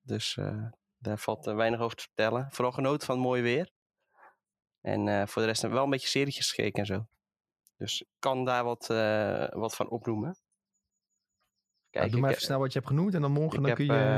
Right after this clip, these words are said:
Speaker 1: eh,
Speaker 2: los in
Speaker 1: ja,
Speaker 2: de
Speaker 1: precies.
Speaker 2: videotheek.
Speaker 1: Morgen kan ik een beetje uitgebreider. Ik heb Paddington twee gekeken, een film. Ik heb,
Speaker 2: Ja,
Speaker 1: eh,
Speaker 2: die had je al
Speaker 1: Raya
Speaker 2: genoemd.
Speaker 1: Echt?
Speaker 2: Ja, en Raya heb
Speaker 1: Oh,
Speaker 2: je ook
Speaker 1: je
Speaker 2: genoemd.
Speaker 1: Oh, jezus. De, de lijst loopt achter. Ik dacht, vorige week hebben we niks gedaan, maar dat is nu helemaal niet waar.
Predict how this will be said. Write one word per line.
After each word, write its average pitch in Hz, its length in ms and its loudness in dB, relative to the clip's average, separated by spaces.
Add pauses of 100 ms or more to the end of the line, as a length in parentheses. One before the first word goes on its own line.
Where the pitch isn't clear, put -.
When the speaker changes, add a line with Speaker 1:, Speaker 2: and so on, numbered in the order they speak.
(200)
Speaker 1:
eh, 117 60 -10 (160)
Speaker 2:
los 127 240 0
in 131 60 4
Speaker 1:
ja, 120 120 6
Speaker 2:
de 120 60 6
Speaker 1:
precies. 117 200 2
Speaker 2:
videotheek. 113 200 4
Speaker 1:
Morgen 117 200 -4
kan 107 120 0
ik 110 100 -6
een 101 180 0
beetje 101 240 -2
uitgebreider. - 520 -4 (160)
Ik - 100 -10
heb 120 160 -4
Paddington 147 440 2
twee 139 220 2
gekeken, 151 540 -2 (200)
een - 100 -6
film. 147 360 0 (720)
Ik 110 140 -2
heb, 117 160 2
Speaker 2:
Ja, 143 140 4
Speaker 1:
eh, 117 140 -2 (680)
Speaker 2:
die 156 160 -2
had 120 100 4
je 135 60 4
al 139 40 4
Speaker 1:
Raya 131 80 4
Speaker 2:
genoemd. 113 320 0 (140)
Speaker 1:
Echt? - 480 -2 (100)
Speaker 2:
Ja, 147 260 0
en 131 140 0
Raya 147 240 2
heb 180 80 4
Speaker 1:
Oh, 180 60 2
Speaker 2:
je 156 60 2
ook 170 100 0
Speaker 1:
je - 200 -16
Speaker 2:
genoemd. 101 300 -2 (440)
Speaker 1:
Oh, 180 160 0
jezus. 151 520 0
De, 139 460 0 (100)
de 143 140 0
lijst 160 240 2
loopt 147 160 -2
achter. 170 280 0
Ik 117 100 -2
dacht, 143 300 0
vorige 156 260 0
week 151 140 2
hebben 143 180 2
we 143 60 2
niks 135 100 -6
gedaan, 151 240 2
maar 117 100 2
dat 127 100 2
is - 60 -8
nu 135 120 0
helemaal 127 240 2
niet 127 100 0
waar. 123 280 2